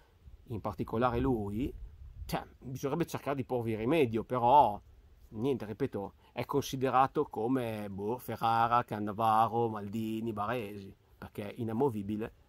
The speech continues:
Cioè, se non è mezzo morto, infortunato, squalificato, è gioca sempre. <laughs> Come vi devo dire? Eh, niente, quindi speriamo in un arrivo del mercato che possa insidiare questo campione incredibile, no?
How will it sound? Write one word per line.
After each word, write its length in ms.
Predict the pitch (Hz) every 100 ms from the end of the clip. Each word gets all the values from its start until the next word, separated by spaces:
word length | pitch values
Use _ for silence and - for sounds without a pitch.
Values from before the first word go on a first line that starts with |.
| - - - -
Cioè, 140 | - -
se 160 | - 113
non 120 | 120
è 40 |
mezzo 340 | 127 131 120 131
morto, 680 | 131 131 120 - 110 110 113
infortunato, 640 | 123 113 127 127 117 113
squalificato, 720 | - 120 117 160 110 123 98
è 40 |
gioca 260 | 98 120 120
sempre. 540 | - 98 113 - 131 - _ _ -
<laughs> 720 | - 165 - - - - -
Come 160 | - 139
vi 100 | 139
devo 240 | 139 135
dire? 300 | 117 107 107 - - - -
Eh, 320 | - 113 110 117
niente, 420 | 175 175 120 117
quindi 460 | - 160 135 123 113
speriamo 460 | - 131 147 160
in 80 | 147
un 80 | 135
arrivo 200 | 139 135
del 140 | 131
mercato 340 | 131 - 143 -
che 120 | 131
possa 260 | - -
insidiare 920 | 135 - 123 110 165 151 117 104 104 -
questo 260 | 123 -
campione 540 | - 123 110 131 135 123
incredibile, 800 | 113 120 117 123 113 104 120 190 _ _ -
no? 260 | 101 135